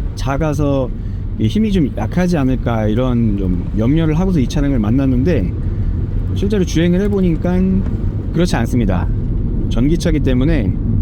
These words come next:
기본적으로 가지고 있는 전기 모터의 힘과 파워가 많이 많이 이제 느껴지고 전기차를 타시는 분들이 가장 만족해 하시는 게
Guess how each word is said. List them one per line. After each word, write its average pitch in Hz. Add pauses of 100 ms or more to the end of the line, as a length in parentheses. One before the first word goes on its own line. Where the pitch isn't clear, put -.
기본적으로 170
가지고 143
있는 143
전기 135
모터의 123
힘과 175
파워가 156 (540)
많이 120
많이 127
이제 107
느껴지고 120 (1500)
전기차를 208
타시는 214
분들이 180
가장 170 (180)
만족해 190
하시는 170
게 151